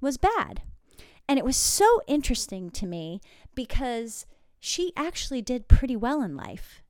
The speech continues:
She was a teacher, mostly first and second grade, for forty-one years. Can you imagine? And I believe it was thirty-eight years in the same two classrooms in the same school. I mean, she really was an icon.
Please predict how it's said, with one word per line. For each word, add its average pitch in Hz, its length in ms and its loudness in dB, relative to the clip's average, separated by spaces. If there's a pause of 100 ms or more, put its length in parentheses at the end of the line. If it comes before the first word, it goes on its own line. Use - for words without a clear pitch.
(160)
She - 360 -2
was 311 320 -2
a 247 140 -8
teacher, 214 840 -6
mostly 208 420 -4
first - 500 -6
and 214 180 -8
second 185 380 -8
grade, 160 320 -8 (400)
for 240 420 -2
forty-one 269 800 -2
years. - 580 -10 (140)
Can 285 140 -2
you 339 100 2
imagine? 311 500 -2 (520)
And 240 120 -2
I 240 80 -2
believe 262 360 -2
it 302 120 -2
was 220 320 -6
thirty-eight 330 880 -4
years 220 680 -10 (160)
in 226 160 -6
the 208 80 -8
same 240 400 -8
two 240 240 -2
classrooms 220 1040 -10
in 202 180 -8
the 180 80 -10
same 202 360 -10
school. - 460 -8 (560)
I 254 40 -4
mean, 233 160 -2
she - 260 -6
really 214 240 -4
was 180 200 -4
an 175 100 -8
icon. - 500 -10